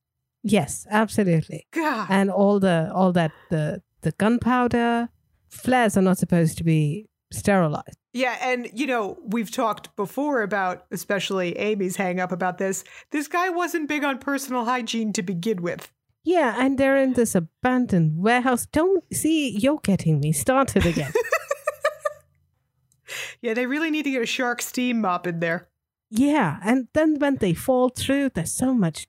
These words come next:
Speaker 1: dust, and, like, at least wipe your fucking faces. Like, I know you guys are in, in intense situations. That doesn't mean you can let the s-, the spit and blood just drip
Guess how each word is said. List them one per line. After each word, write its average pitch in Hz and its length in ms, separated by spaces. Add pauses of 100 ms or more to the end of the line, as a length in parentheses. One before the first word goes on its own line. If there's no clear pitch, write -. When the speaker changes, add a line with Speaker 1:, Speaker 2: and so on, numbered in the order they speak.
(120)
Speaker 1:
dust, 302 480
and, 196 180
like, 170 240 (220)
at 277 180
least - 280
wipe 370 320
your 240 120
fucking 233 440
faces. 220 640
Like, 202 180
I 269 140
know 320 220
you 320 160
guys 226 280
are 190 100
in, 170 220 (180)
in 175 220
intense 180 840 (460)
situations. 190 920
That 320 160
doesn't 370 300
mean 277 180
you 233 100
can 214 200
let 233 200
the 220 60
s-, - 300
the 175 100
spit - 520
and 175 180
blood 190 240
just - 260
drip 175 340